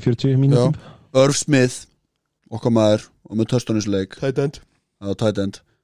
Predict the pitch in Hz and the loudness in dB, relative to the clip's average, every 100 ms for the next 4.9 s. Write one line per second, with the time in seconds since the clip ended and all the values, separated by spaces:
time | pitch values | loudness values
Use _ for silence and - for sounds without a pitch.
0 | _ _ _ - 110 - 78 73 87 80 | _ _ _ -6 -4 0 0 2 0 0
1 | 110 104 - 127 120 110 113 113 110 107 | -4 -4 -6 -8 -10 -10 -6 2 4 6
2 | 107 104 - 107 107 - 107 107 - 110 | 2 0 0 2 0 -2 -2 -2 -2 -2
3 | 110 110 113 120 107 90 _ _ _ _ | 0 -2 -2 0 0 -4 _ _ _ _
4 | _ _ _ 117 107 - 101 90 | _ _ _ -4 -4 -4 -4 -2